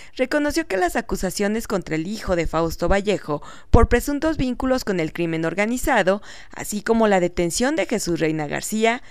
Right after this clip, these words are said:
sí afectan al partido para los comicios del dos mil cinco. Para ello, celebró que llegue a la dirigencia estatal del pri, Marco Polo Aguirre, una persona limpia y transparente, para trabajar por recuperar la confianza de los ciudadanos.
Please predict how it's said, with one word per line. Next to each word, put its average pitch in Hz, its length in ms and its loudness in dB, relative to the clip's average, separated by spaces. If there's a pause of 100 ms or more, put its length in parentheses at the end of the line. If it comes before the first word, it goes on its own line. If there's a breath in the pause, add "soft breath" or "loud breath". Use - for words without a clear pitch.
(220 soft breath)
sí 320 220 0
afectan 240 520 0
al 190 120 2
partido 202 500 0
para 180 240 2
los 160 160 -2
comicios 196 560 -2
del 180 160 0
dos 156 180 -2
mil 170 160 -4
cinco. - 540 -2 (320 soft breath)
Para 320 320 4
ello, 196 320 4 (160 soft breath)
celebró 151 500 0
que 233 140 0
llegue 226 300 2
a - 20 2
la 240 140 4
dirigencia 202 520 -2
estatal 180 460 -2
del 156 200 -2
pri, - 380 -2
Marco 170 380 -2
Polo 220 340 8
Aguirre, 165 540 -2 (300 soft breath)
una 339 240 2
persona 180 480 0
limpia 214 400 0
y - 20 -4
transparente, 180 880 -2 (220 soft breath)
para 156 240 0
trabajar 156 560 2
por 277 140 4
recuperar 170 500 2
la 165 100 -2
confianza 226 640 0
de 240 100 2
los 185 140 0
ciudadanos. 185 800 2